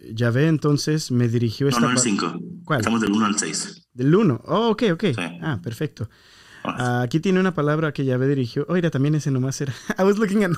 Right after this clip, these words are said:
Speaker 1: number five thinking that that was Yahvé me dirigió la palabra.
Speaker 2: Right, right, right, right, right.
Speaker 1: Ok, dice, "Levántate y baja a la casa del que trabaja la greda.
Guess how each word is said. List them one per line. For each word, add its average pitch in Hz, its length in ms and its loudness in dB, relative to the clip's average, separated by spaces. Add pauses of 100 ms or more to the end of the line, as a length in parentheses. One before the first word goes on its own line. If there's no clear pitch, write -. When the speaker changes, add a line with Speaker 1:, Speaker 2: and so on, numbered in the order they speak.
Speaker 1:
number 214 320 2
five 196 260 0
thinking 208 440 -2
that 175 120 -2
that 185 180 0
was 196 260 0 (280)
Yahvé 160 340 2
me 185 180 4
dirigió 156 460 2
la 165 160 2
palabra. 180 580 0
Speaker 2:
Right, 98 320 2
right, 95 240 2
right, 98 220 2
right, 92 380 2 (260)
right. 113 80 2
Speaker 1:
Ok, 139 240 2 (320)
dice, 117 320 -2
"Levántate 131 880 0 (580)
y 123 120 0
baja 127 440 -2
a 117 40 0
la 113 180 -4
casa 143 600 -2
del 120 300 -2
que 120 160 -2
trabaja 123 640 -2
la 123 160 0
greda. 107 520 -2